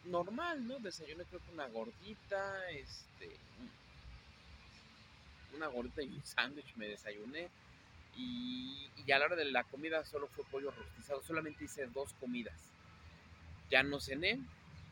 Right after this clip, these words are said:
y, este, y hasta ahí vamos bien. Entonces, el lunes, que es, que vendría siendo el episodio número diecinueve, desayuno un huevo con nopal,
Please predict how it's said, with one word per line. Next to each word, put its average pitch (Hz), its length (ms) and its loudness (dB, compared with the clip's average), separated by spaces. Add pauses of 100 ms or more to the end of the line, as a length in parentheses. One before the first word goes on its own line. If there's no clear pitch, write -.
(840)
y, 110 240 0
este, - 600 -6
y 123 60 0
hasta 117 240 4
ahí 120 120 6
vamos 123 280 0
bien. 120 160 2
Entonces, 185 600 -2 (760)
el 165 220 6
lunes, 220 720 4 (500)
que 139 80 2
es, 127 220 -2
que 139 80 6
vendría 139 320 6
siendo 160 260 -2
el 139 100 4
episodio 139 480 0
número 139 540 4 (1080)
diecinueve, 147 960 6 (1900)
desayuno 202 760 4 (600)
un 214 260 4
huevo 196 400 6 (140)
con 185 260 0
nopal, 170 500 4